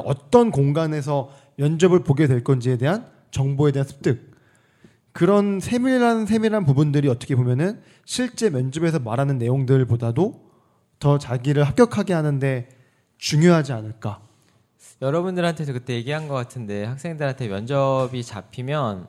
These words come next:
Speaker 2: 사실은 면접 잡히기 전부터 전 자소서 쓸 때부터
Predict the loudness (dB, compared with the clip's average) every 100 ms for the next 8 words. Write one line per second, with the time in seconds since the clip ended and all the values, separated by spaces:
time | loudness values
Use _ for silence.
0 | -16 -12 -8 -6 -6 -6 -8 -12 -14 -12
1 | -12 -12 -14 -16 -10 -10 -8 -12 -8 -10
2 | -8 -12 -8 -8 -8 -6 -4 -4 -6